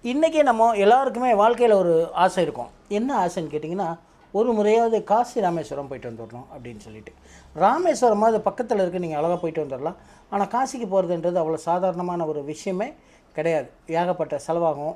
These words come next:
ஒரு குறைஞ்சபட்சம் வந்து உங்களுக்கு காசிக்கு நீங்க போயிட்டு வரணும்னா ஒரு ஐம்பதாயிரம் ரூபா வரைக்கும் செலவாகும். ஆனா பார்த்தீங்கன்னா,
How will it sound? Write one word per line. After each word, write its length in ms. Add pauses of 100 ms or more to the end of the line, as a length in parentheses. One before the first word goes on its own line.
ஒரு 180
குறைஞ்சபட்சம் 540
வந்து 240
உங்களுக்கு 340
காசிக்கு 320
நீங்க 160
போயிட்டு 280
வரணும்னா 360 (400)
ஒரு 120
ஐம்பதாயிரம் 420
ரூபா 140
வரைக்கும் 280 (500)
செலவாகும். 440 (400)
ஆனா 260
பார்த்தீங்கன்னா, 420